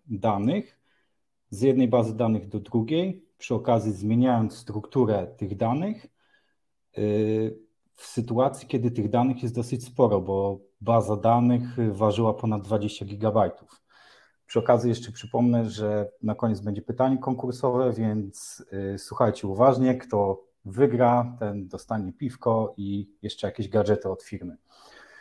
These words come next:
Jeszcze zanim przejdziemy do prezentacji, <clears throat> krótka reklama, y, naszych wakatów w firmie. Jeżeli jesteście zainteresowani, to zachęcam do składania C V.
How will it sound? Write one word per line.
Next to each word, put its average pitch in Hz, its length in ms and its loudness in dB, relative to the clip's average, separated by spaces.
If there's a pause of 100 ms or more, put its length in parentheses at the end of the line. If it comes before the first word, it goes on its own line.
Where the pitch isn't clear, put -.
(380)
Jeszcze 135 260 4
zanim 139 240 8
przejdziemy 127 720 2
do 123 80 4
prezentacji, 120 880 0 (600)
<clears throat> 117 260 -2
krótka 120 340 4
reklama, 135 640 2 (440)
y, 107 40 0
naszych 110 340 -2
wakatów 113 480 -2
w - 40 -20
firmie. 135 380 2
Jeżeli 110 260 0
jesteście 113 340 -8
zainteresowani, 110 800 0
to 110 240 -2
zachęcam 104 580 -2
do 95 640 0
składania 98 760 0 (320)
C - 220 -2
V. 95 60 -6